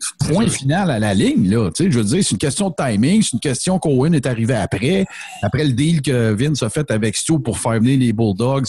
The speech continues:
puis Neidhart, puis, euh, Brett. Sauf que, regarde, il reste qu'au final, euh, tu sais, il y avait peut-être, il y a, il y a le, il y a l'élément monétaire, évidemment.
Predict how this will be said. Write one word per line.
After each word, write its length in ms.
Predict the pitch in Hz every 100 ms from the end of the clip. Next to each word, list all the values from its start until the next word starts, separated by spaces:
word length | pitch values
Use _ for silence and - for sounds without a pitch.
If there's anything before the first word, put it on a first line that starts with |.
| -
puis 160 | 110
Neidhart, 520 | 107 104 101 120 127 123
puis, 240 | 101 95
euh, 60 | 92
Brett. 340 | 85 92 135 - _ - - -
Sauf 300 | - 156 165
que, 100 | 135
regarde, 400 | 107 120 156 123
il 100 | 107 190
reste 160 | 214
qu'au 160 | 160 143
final, 540 | - 110 110 160 208 - - - -
euh, 500 | 104 104 98 95 92
tu 40 | -
sais, 160 | - 208
il 80 | 190
y 60 | 113
avait 200 | 113 113
peut-être, 440 | 139 151 208 208
il 160 | 80 107
y 60 |
a, 40 | 120 - -
il 240 | 95 104
y 40 |
a 60 | 110
le, 120 | 104
il 140 | 87 110
y 40 |
a 80 | 98
l'élément 540 | 90 101 95 92 92
monétaire, 600 | 87 95 165 175 180 120 98
évidemment. 640 | 107 98 92 98 120 165